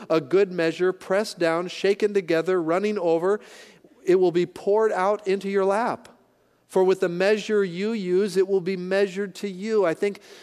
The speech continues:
people like the man that stood with his family in the lobby kinda get that. They understand that. They see the picture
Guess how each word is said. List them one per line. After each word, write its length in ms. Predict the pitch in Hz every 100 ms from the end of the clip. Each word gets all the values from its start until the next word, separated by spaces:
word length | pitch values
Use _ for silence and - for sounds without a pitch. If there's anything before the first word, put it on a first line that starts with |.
| -
people 400 | - 202 196 190
like 180 | 180 175
the 100 | 180
man 300 | 175 185 196
that 140 | 185 -
stood 260 | - 190
with 140 | 185 175
his 120 | 165
family 360 | 190 185 190
in 60 | 185
the 80 | 170
lobby 360 | 165 180 190
kinda 300 | 185 - 185
get 320 | 180 190 226 185
that. 160 | 135
They 160 | 151 160
understand 760 | 175 175 170 - 175 185 196
that. 220 | 156 123 135
They 140 | 175
see 400 | - - 208 226
the 160 | 196 185
picture 720 | - 208 202 - 160 165